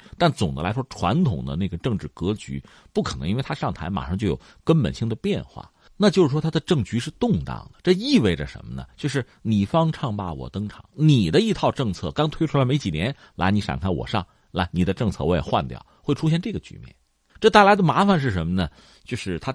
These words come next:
政策，特别是经济领域的政策，包括对外的经济政策，如果不统一的话，那借债就多，借债多了，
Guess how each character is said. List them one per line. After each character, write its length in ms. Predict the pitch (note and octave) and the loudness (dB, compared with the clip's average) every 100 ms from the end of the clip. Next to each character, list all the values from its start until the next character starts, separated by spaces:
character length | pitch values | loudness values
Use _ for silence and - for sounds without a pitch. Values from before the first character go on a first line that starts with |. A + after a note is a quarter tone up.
| - | 0
政 220 | G3+ G2+ | 0 2
策， 260 | - A2 - | -2 -6 -4
特 120 | - | -2
别 100 | C#3 | 0
是 80 | C3 | -2
经 320 | - G3+ G#3+ | -2 2 2
济 100 | F3+ | 4
领 240 | C#3 D2 C2+ | 2 0 -4
域 60 | |
的 140 | E2 F2+ | -4 -4
政 200 | - F#2+ | -2 -4
策， 160 | - D#2+ | -4 -4
包 100 | B2+ | -4
括 100 | D3 | -2
对 140 | - D3+ | 2 2
外 260 | E3 G3 | 2 0
的 80 | A#2 | -2
经 180 | D3 A2+ | -2 -2
济 120 | G2+ | -2
政 120 | F2+ | -4
策， 120 | D#2+ E2 | -6 -4
如 100 | G#2 | -4
果 80 | |
不 140 | G2 - | -4 -6
统 200 | - C2 | -6 -10
一 120 | F2 | -8
的 120 | B2+ A2+ | -6 -6
话， 200 | C#2+ - _ _ _ _ | -6 -10 _ _ _ _
那 180 | - G#2 | -2 0
借 220 | - A#2+ | 2 2
债 160 | G2 E2 | 2 -2
就 100 | - | -6
多， 220 | - - _ _ _ - | -16 -20 _ _ _ 4
借 180 | G#3 E3 | 6 8
债 160 | D3 | 6
多 220 | B2+ D3+ | 6 4
了， 440 | C#3+ G#2+ F2 C#2 | 4 4 2 -2